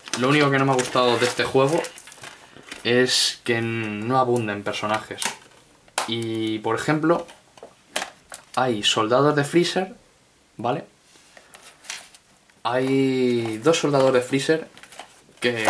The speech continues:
que no importan, son soldados de, de entre muchos que tenía Freezer, de, de su ejército. Y sin embargo no, no están ni,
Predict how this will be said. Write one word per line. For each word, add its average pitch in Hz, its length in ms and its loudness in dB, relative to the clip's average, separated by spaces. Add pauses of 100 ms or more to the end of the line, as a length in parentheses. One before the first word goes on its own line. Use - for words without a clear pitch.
(100)
que 117 80 -6
no 127 80 0
importan, 143 460 2
son 135 200 0
soldados 143 640 2 (1120)
de, 110 500 -8
de 117 100 -6
entre 113 300 -4
muchos 127 400 -2
que - 100 -4
tenía 113 280 -2
Freezer, 107 460 -4
de, 107 440 -6 (720)
de 123 120 -2
su - 120 -2
ejército. 170 560 -4 (160)
Y 110 80 -6
sin 135 160 0
embargo 151 360 4
no, 139 220 4
no 127 160 0
están 143 500 0 (720)
ni, 113 1160 -4